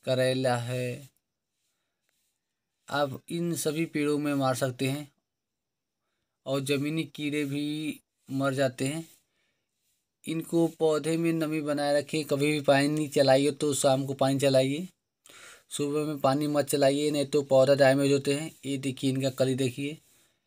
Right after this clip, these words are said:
इनका स्प्रे करने से ये देखिए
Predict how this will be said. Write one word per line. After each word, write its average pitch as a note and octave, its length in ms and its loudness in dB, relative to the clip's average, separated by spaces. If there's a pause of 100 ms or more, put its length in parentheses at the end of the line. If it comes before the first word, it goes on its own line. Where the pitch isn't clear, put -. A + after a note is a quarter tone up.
(440)
इनका D3 320 -2
स्प्रे C#3+ 300 -2
करने D3+ 400 4
से E3 260 0 (1600)
ये D3+ 60 -14
देखिए C#3+ 220 -4